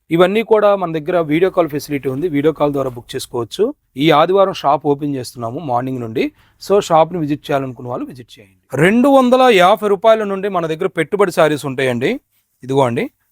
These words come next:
చాలా బాగుంటాయి. శారీ with బ్లౌజ్ రెండు వందల యాభై రూపాయలు.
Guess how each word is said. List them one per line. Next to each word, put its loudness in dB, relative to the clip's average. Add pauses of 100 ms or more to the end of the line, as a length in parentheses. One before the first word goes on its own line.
(180)
చాలా 4
బాగుంటాయి. -4 (320)
శారీ 2
with -4 (100)
బ్లౌజ్ 2 (100)
రెండు 2
వందల 2 (120)
యాభై 0
రూపాయలు. 0